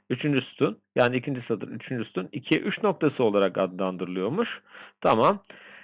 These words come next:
Ee, burada ikiye üç noktasının koordinatı sıfır, sıfırmış. İkiye üç,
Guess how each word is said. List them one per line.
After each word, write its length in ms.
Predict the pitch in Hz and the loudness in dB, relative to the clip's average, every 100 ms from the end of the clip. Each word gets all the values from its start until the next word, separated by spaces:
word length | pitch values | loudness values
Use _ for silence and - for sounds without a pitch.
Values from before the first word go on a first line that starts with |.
| - | 4
Ee, 560 | 143 143 143 143 143 151 | 8 10 10 10 8 6
burada 280 | 156 180 208 | 4 4 4
ikiye 340 | - 175 208 202 | 4 0 2 2
üç 120 | - | 2
noktasının 420 | 190 185 - 175 | 0 0 0 0
koordinatı 560 | 175 165 170 165 214 208 | 4 4 6 4 4 2
sıfır, 400 | - 180 165 147 | 0 -2 0 0
sıfırmış. 460 | 123 117 98 - - | 0 0 0 -2 -6
İkiye 300 | 131 180 143 | 0 2 2
üç, 360 | 151 - - | -2 -4 -8